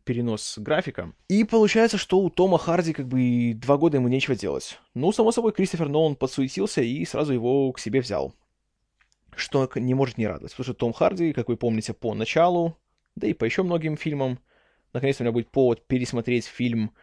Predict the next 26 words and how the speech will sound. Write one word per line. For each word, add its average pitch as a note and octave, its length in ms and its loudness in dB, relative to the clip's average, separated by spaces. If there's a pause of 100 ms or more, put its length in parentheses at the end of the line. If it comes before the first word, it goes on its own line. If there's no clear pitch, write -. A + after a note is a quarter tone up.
(300)
э, A2 380 2
"Черный A#2+ 600 2
ястреб" C#3 580 2 (180)
Ридли G2+ 280 -8
Скотта. - 460 -6 (460)
Оказывается, - 320 -2
даже C3+ 360 4
там B2+ 400 2
он G2+ 160 -8
появлялся. - 580 -6 (540)
Но, F3 80 -2
с - 20 -6
другой E3 160 2
стороны, C#3+ 160 -2
в - 40 -20
"Черном C#3 280 2
ястребе" D3+ 360 0 (220)
там, C3 160 2
наверное, B2+ 220 0
весь C3 300 -2
молодой A#2+ 360 2
Голливуд, B2 440 -2
э, G#2+ 180 -2
того A2+ 200 -2
времени G2+ 320 -4
был. B1 280 -10